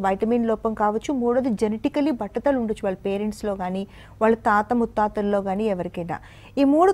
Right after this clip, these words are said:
కండిషన్స్‌లో కూడా మనం డెఫినెట్గా హెయిర్ ఫాల్ ఆపొచ్చు. లేదు, బట్టతల స్టార్టింగ్ స్టేజ్లో ఉంటే హెయిర్ ట్రాన్స్‌ప్లాంట్‌తో పాటు పీఆర్పీ చేయొచ్చు. అలాగే ఆడవాళ్ళల్లో కూడా ఈ ప్రాబ్లం కనిపిస్తుంటుందండి. జనరల్గా హెయిర్ లైన్ అనేది పైకి వెళ్ళిపోతుంటుంది.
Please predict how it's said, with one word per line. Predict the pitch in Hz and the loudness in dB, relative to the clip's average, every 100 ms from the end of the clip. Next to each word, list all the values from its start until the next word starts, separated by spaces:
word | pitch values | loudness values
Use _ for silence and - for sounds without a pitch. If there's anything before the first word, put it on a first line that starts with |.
| 392 | 2
కండిషన్స్‌లో | 294 302 294 311 285 277 262 240 | 0 0 0 -2 0 0 4 6
కూడా | 233 302 359 - - - 247 | 6 6 2 -18 -20 -4 0
మనం | 254 214 226 | 2 2 0
డెఫినెట్గా | 214 294 294 320 277 | 2 2 2 0 2
హెయిర్ | 226 226 | 2 2
ఫాల్ | 254 240 214 | 0 0 0
ఆపొచ్చు. | 208 202 - 262 - - - - 240 | -2 -6 -4 -6 -6 -14 -20 -8 4
లేదు, | 269 320 240 | 4 6 2
బట్టతల | 233 269 311 302 - | 0 2 2 0 0
స్టార్టింగ్ | 247 233 294 294 | 0 2 0 0
స్టేజ్లో | - 262 247 254 | 0 0 2 0
ఉంటే | 247 277 247 | 2 0 2
హెయిర్ | 240 240 | 0 0
ట్రాన్స్‌ప్లాంట్‌తో | 240 233 - 254 254 269 262 | -2 -2 -2 -2 -2 -2 -4
పాటు | 254 - | -6 -4
పీఆర్పీ | 226 226 226 226 214 | 0 0 0 -6 -4
చేయొచ్చు. | 208 196 - 262 370 - - - - | -2 -2 -2 -4 -4 -10 -20 -8 4
అలాగే | 240 269 285 330 - - 214 | 8 8 6 2 -2 -2 4
ఆడవాళ్ళల్లో | 240 294 320 311 311 302 294 269 | 6 6 6 4 4 4 4 4
కూడా | 285 277 | 2 2
ఈ | 240 | 2
ప్రాబ్లం | 220 226 262 262 | 0 2 0 0
కనిపిస్తుంటుందండి. | 233 220 233 254 208 190 170 180 185 | -2 -2 -4 -4 -4 -4 -4 -6 -6
జనరల్గా | 214 233 262 269 226 | -4 -2 0 -2 -2
హెయిర్ | 240 262 254 226 | 4 4 4 2
లైన్ | 214 247 269 | 2 4 4
అనేది | 247 254 233 | 2 0 0
పైకి | 208 214 | 0 0
వెళ్ళిపోతుంటుంది. | 208 202 190 185 160 | -2 -4 -4 -6 -6